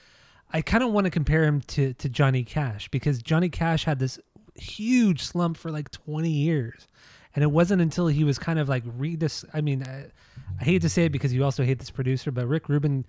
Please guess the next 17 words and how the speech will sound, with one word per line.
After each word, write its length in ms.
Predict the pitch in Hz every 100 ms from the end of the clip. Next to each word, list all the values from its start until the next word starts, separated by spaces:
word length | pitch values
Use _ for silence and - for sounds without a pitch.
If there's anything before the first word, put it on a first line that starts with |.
| _ - _
kind 300 | - 165 175 185
of 160 | 131
rediscovered 640 | 139 151 135 - 147 135 127
Johnny 280 | 135 123
Cash. 480 | 113 156 123 110 - _ _ _ _
He 180 | - 160
found 280 | 135 160 160
out, 280 | 151 139 135
he, 260 | 139 160
he, 160 | 147 156 - -
he 140 | - 143
heard, 360 | 160 151 160
like, 160 | 160 135
through 120 | 165
the 80 | 139
grapevine 400 | 135 143 147 135
that 140 | 131